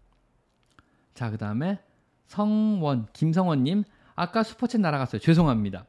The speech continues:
그래도 좋은데 기부했다고 좋게 생각해 주시면 감사하겠습니다. 날아간 슈퍼챗 한번 읽어볼게요. 사 개월 된 여자아이 며칠 전에 토하고 며칠 괜찮다가 갑자기 살을 안 먹어요. 자, 사 개월 된 여자아이가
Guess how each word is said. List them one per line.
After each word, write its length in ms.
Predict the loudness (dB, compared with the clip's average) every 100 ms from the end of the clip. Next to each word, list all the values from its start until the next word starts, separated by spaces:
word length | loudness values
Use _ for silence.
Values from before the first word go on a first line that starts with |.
| _
그래도 220 | -6 -6
좋은데 320 | 0 2 2
기부했다고 580 | 0 -4 -2 -2 -4 -10
좋게 220 | -10 -8
생각해 240 | -6 -4 -6
주시면 240 | -6 -6
감사하겠습니다. 640 | -6 -6 -8 -8 -12 -14 -20 _ _
날아간 300 | -2 0 2
슈퍼챗 320 | 0 -2 -2
한번 180 | -2 0
읽어볼게요. 520 | 0 -2 -6 -6 -6 -8 -20 -20 -20
사 240 | -6 -4 0
개월 220 | 2 2
된 140 | 2
여자아이 400 | 2 2 2 2
며칠 340 | 0 -4 -4 -4
전에 200 | -4 -6
토하고 460 | -4 -2 -2 -2
며칠 300 | -4 -6 -6
괜찮다가 400 | -8 -6 -6 -8
갑자기 320 | -8 -10 -10
살을 240 | -6 -4 -2
안 140 | -2
먹어요. 200 | -2 -8 -14
자, 200 | -14 -14 -14 -20 -20
사 220 | -6 -4
개월 200 | -2 -2
된 100 | 0
여자아이가 760 | -2 -2 -2 -2 -4 -4 -6